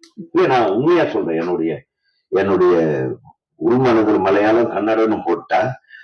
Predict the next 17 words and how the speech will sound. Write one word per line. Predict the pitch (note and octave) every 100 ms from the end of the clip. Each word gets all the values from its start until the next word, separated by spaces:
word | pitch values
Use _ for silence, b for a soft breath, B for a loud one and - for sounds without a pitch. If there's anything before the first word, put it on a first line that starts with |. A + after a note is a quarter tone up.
| B
ஒரு | A2+ G#2+
ஃபோர் | - E3 E3+
லாங்குவேஜ் | D3 D3 D3 D3+ B2 A#2+
பிக்சரா | A#2+ C3 A2+
உங்களால | B2 B2+ C3+ -
பண்ண | - C#3
முடியும். | A#2 G2 -
நீ | -
at | - -
least | D#3+ D3+
டப் | F#3 C3 -
பண்ணிட்டு | C3+ C#3 D3 C#3+ -
நானே | - - D3
ஒரே | B2 B2 D3
டைம்ல | C3+ A#2+ A2+ G2+
ரிலீஸ் | G2+ G#2+ - -
பண்ணுங்க. | - - -